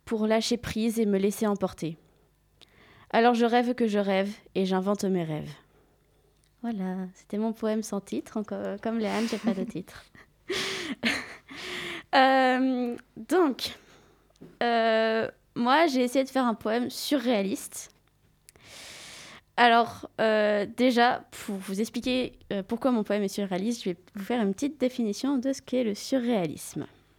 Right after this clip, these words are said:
Alors, euh, le surréalisme, euh, est un, est un mouvement artistique apparu au début du vingtième siècle.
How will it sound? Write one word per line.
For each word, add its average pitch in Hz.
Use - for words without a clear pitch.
Alors, 233
euh, 254
le 302
surréalisme, 269
euh, 190
est 269
un, 196
est 226
un 202
mouvement 285
artistique -
apparu 254
au 240
début 220
du 220
vingtième 247
siècle. -